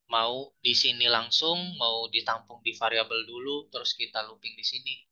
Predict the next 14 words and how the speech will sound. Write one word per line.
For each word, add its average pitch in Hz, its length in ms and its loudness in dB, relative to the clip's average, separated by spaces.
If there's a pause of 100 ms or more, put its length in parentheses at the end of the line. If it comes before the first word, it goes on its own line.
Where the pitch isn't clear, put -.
itu 110 180 -18
juga 107 140 -14
bisa. - 240 -14 (240)
Gitu. - 180 -20 (400)
Nah, 127 220 4
X - 240 2
ini 139 400 4
itu 165 160 -2
adalah 120 640 2
karakter 131 800 2
yang 139 240 4 (240)
kita - 400 -2
looping. 123 400 -4 (320)
Gitu. - 320 -20